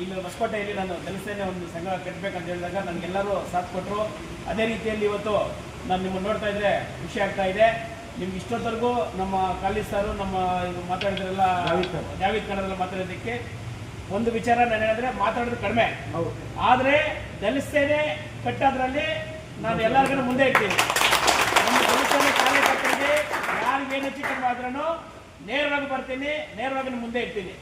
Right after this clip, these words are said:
Speaker 1: ಆ ಒಂದು ಇದರಿಂದ ದಲಿತ ಸೇನೆಗೆ ನೀವು ಸೇರ್ಬೇಕಾದ್ರೆ ಯಾಕೆ ಕಾರಣ ಅಂದ್ರೆ, ದಲಿತ ಸೇನೆ ಅಂದ್ರೆ ನಾವು ಒಂಥರ ಸೈ-, ಸೈನಿಕರಿದ್ದಂಗೆ. ಆ ಒಂದು ಇದರಿಂದ ದಲಿತ ಸೇ-, ದಲಿತ ಸೇನೆ ಇವತ್ತು ಇವ-, ನಮ್ಮ,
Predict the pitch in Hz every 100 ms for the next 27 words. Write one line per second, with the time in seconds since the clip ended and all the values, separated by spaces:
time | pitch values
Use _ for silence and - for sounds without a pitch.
0 | - - - - 208 247 240 233 240 269
1 | 294 294 - - - - 247 277 277 262
2 | 240 220 254 254 254 240 220 240 247 240
3 | 226 233 254 214 247 - 254 247 226 262
4 | 247 208 233 214 - 254 - 247 294 247
5 | 202 208 165 - - - - - - 190
6 | 214 220 226 240 277 - - - - 202
7 | 262 - 254 240 190 240 254 269 254 233
8 | 247 240 269 277 277 - 214 220 214 214
9 | 208